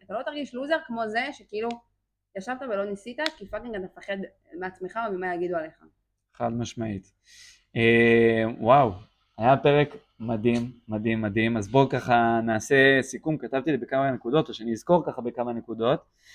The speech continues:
Speaker 1: יאללה.
Speaker 2: אה, מה שעברנו כאן. אז דיברנו קודם כל על הרגע ההחלטה הזה, שעכשיו אני אעשה לכם, חבר'ה, סיכום באמת של פלואו, של איך להכין את עצמנו ל-, לרילוקיישן,
Speaker 1: נכון.
Speaker 2: בסדר? לקחתי ככה את הנקודות.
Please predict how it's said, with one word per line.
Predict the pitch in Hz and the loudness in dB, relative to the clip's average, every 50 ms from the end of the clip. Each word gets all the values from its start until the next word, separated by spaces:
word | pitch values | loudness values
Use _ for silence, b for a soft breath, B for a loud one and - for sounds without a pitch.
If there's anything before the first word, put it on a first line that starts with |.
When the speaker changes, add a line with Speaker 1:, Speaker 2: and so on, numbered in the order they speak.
| b b | b b
Speaker 1:
יאללה. | 208 196 - - 117 | -10 -4 2 4 4
Speaker 2:
אה, | 117 120 | 6 6
מה | 123 139 156 160 | 8 8 8 8
שעברנו | - 160 147 139 131 139 139 135 135 123 | 8 6 6 8 8 6 6 6 2 0
כאן. | - - 113 110 107 110 | -2 -4 -4 -4 -6 -8
אז | 110 110 | -4 -4
דיברנו | 123 120 131 156 160 160 160 160 160 156 147 | 0 4 6 8 8 6 6 4 2 0 0
קודם | - 160 156 151 147 139 | 0 0 -2 -2 -2 -6
כל | 139 - 160 156 147 147 143 139 | -4 0 2 4 4 4 6 4
על | 131 131 131 127 | 4 4 4 4
הרגע | 127 127 127 127 131 135 123 143 151 139 151 143 | 4 6 6 6 4 4 2 0 4 6 8 6
ההחלטה | 135 - - 135 127 - - 151 151 151 | 6 6 0 -8 -6 0 2 4 4 4
הזה, | 151 139 131 151 151 151 151 151 - _ _ _ _ _ _ _ | 2 0 0 0 0 0 0 -4 -8 _ _ _ _ _ _ _
שעכשיו | - 127 120 113 - 170 | -4 -4 -2 2 2 4
אני | 180 | 4
אעשה | 170 175 180 | 6 6 4
לכם, | 180 160 160 131 | 4 4 2 2
חבר'ה, | - 143 135 123 127 131 120 | 4 2 2 4 2 2 0
סיכום | - - 127 - - - 180 214 247 254 202 | 0 -4 -8 -8 0 4 6 6 6 6 4
באמת | 147 139 156 165 - | 2 4 2 2 0
של | - - 131 123 113 - - | 0 -2 -2 -2 -2 -2 2
פלואו, | 175 196 240 277 294 254 202 | 4 4 6 6 4 0 -2
של | - 165 147 143 143 - | 0 0 0 0 0 2
איך | - 220 214 - | 2 2 4 6
להכין | 214 202 185 - 208 208 208 | 4 4 4 4 -2 -4 -2
את | 196 | -4
עצמנו | 202 - - 196 190 190 185 | -6 -6 -4 -4 -2 -2 0
ל-, | 175 170 175 170 170 175 170 | 0 2 2 4 4 4 4
לרילוקיישן, | 165 165 165 160 156 - 170 160 147 - 135 | 4 2 2 0 0 0 0 0 0 -2 -6
Speaker 1:
נכון. | 123 120 117 | -10 -10 -6
Speaker 2:
בסדר? | - 143 151 160 160 143 | -4 0 2 2 2 0
לקחתי | 131 131 - - _ 147 120 | -2 -6 -10 -14 _ -12 -12
ככה | 139 123 127 | -10 -12 -12
את | 123 123 | -14 -14
הנקודות. | 113 110 - 123 127 165 202 214 | -18 -12 -8 -4 6 6 6 6